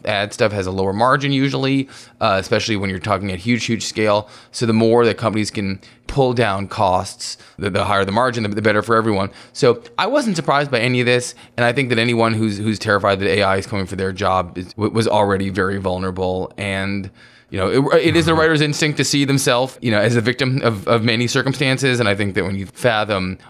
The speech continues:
all the consequences of, um, A I in the world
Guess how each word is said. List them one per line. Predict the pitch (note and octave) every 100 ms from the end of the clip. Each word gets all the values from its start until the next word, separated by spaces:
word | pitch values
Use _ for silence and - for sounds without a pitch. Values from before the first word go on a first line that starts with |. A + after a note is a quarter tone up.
| -
all | G#2
the | G2+
consequences | - A2 G2 - G2+ F2+ F#2 F#2 F2
of, | F#2+ F#2 F2
um, | F#2 F2 F2 E2+ F2+ - - _ -
A | G#2 G2
I | - F#2+ F#2 F2+ F2 F2 - _ _ _
in | G2+ F#2 F#2
the | F2+ F2+
world | F2 F2 F2+ F2+ F2+ F2 D2 F#2